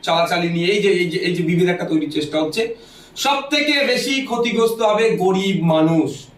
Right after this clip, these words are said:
সেই গরিব মানুষের মধ্যে ফিরহাদ হাকিম, মানে সি-, আহ, হুমায়ুন কবির সাহেবদের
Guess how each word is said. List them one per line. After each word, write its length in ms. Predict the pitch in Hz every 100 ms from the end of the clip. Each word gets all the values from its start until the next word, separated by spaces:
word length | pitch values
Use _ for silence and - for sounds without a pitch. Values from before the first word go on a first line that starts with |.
| - - -
সেই 300 | - 226 247
গরিব 260 | 240 247 254
মানুষের 380 | 247 254 247 247
মধ্যে 500 | 254 - 277 - - - -
ফিরহাদ 280 | 214 214 208
হাকিম, 400 | 208 214 214 196
মানে 380 | 180 165 156 143
সি-, 420 | - 165 147 143
আহ, 220 | 139 135
হুমায়ুন 340 | 156 208 226
কবির 240 | 226 233 233
সাহেবদের 600 | 240 226 190 226 226 -